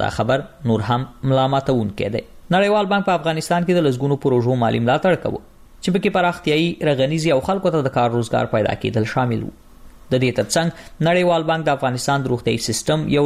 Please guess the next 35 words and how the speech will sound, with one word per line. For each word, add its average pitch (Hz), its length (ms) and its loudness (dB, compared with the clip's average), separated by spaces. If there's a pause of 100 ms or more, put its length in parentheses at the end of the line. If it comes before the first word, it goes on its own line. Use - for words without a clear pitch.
له 147 120 4
تر 160 160 -2
ټولو 180 280 4
ستر 143 180 -2 (100)
اقتصادي 117 500 0
همکار 139 380 0
و 143 60 2
چې 143 140 -2 (340)
د 127 100 0
دې 156 160 2
نظام 131 300 2
نږدې 117 240 0 (160)
اتیا 170 320 0
سلنه 120 320 0
بودیجه 131 320 0
یې 117 140 -4
ورکوله. - 420 -4 (560)
دوه 151 220 2
ورځې 151 240 0
وړاندې 147 380 0
ازادي 123 300 2
راډیو 131 260 0
ته - 100 0
په 117 100 -2
کابل 117 200 2
کې 127 160 -2
د 120 120 2
افغان 110 260 0
جاپان 117 320 0
روغتون 117 300 0
روغتیا 110 320 0
پالانو 110 340 0
او 120 100 2
مسؤلانو 117 480 0
یو 107 140 2